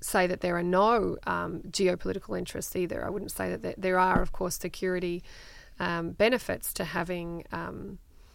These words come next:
friendships in the region. But again, Cook Islands has full sovereignty over security and foreign affairs. So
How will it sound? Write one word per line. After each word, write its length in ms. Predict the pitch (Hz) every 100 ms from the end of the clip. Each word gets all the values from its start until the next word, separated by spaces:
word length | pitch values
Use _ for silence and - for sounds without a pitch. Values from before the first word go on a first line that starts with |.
| - - -
friendships 680 | - 220 214 - - - -
in 200 | - 180
the 80 | 175
region. 420 | 185 202 - 170
But 260 | 165 - -
again, 360 | 185 208 220
Cook 240 | 190 - -
Islands 300 | 185 190 -
has 180 | 180
full 180 | - 196
sovereignty 500 | 185 180 180 185 180
over 160 | 175 185
security 580 | - 170 - 180 180 165
and 120 | 165
foreign 240 | 165 165
affairs. 420 | 165 - 180 165 -
So 240 | 190 180